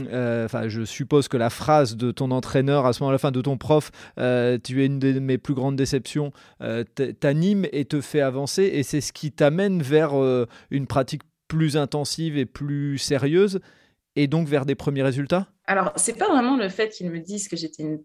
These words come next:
Speaker 2: sa plus, l'une de ses plus grandes déceptions.
Speaker 1: Mhm.
Speaker 2: C'était plutôt le fait de me dire que j'étais une pu-,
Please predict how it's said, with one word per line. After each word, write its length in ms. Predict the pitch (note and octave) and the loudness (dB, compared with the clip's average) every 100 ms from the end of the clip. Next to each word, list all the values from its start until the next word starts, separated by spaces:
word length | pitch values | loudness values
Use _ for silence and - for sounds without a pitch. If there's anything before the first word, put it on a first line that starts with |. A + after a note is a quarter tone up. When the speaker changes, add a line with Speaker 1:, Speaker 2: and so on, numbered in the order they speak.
| - | -10
Speaker 2:
sa 200 | - D#3+ | -8 -6
plus, 220 | D#3+ D#3 | -6 -6
l'une 240 | D#3+ F3+ | 0 2
de 80 | F#3 | 2
ses 160 | F3 E3 | 0 -2
plus 140 | - | -6
grandes 220 | D#3+ D#3+ D#3+ | -4 -2 -4
déceptions. 520 | D3+ D3 - - C3 | -6 -8 -6 -4 -2
Speaker 1:
Mhm. 160 | C#3 G3+ | -4 -8
Speaker 2:
C'était 320 | - E3 E3 | -8 -4 -4
plutôt 400 | D#3+ F#3 F3+ A#3 | -4 -10 -2 0
le 100 | G3 | 0
fait 460 | - - G3+ G3 E3 | 0 0 0 0 -6
de 80 | |
me 120 | E3 E3 | -6 -6
dire 400 | E3+ G3+ A3 - | -4 -4 -4 -4
que 360 | F#3+ F#3 G#3 G#3+ - - - _ _ | 0 2 2 -2 -20 -20 -20 _ _
j'étais 300 | E3+ F3 G3+ | -6 -2 0
une 120 | G3 | 0
pu-, 160 | F3+ | -2